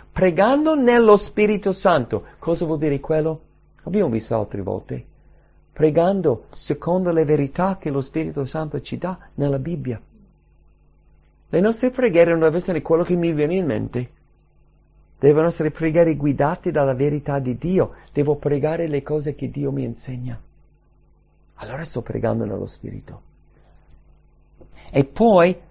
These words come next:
di nuovo, un verbo che parla di fare gli uni con gli altri. Conservatevi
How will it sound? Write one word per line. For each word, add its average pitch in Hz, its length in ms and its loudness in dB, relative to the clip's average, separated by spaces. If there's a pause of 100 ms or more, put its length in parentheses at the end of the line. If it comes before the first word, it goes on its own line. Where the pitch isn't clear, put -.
di 127 140 0
nuovo, 185 380 6
un 165 240 2
verbo 160 600 4 (280)
che 143 160 2
parla 160 380 6
di 139 140 0
fare 160 460 2
gli 120 180 -2
uni 160 140 2
con 165 140 0
gli 156 80 2
altri. 120 380 2
Conservatevi 156 1400 2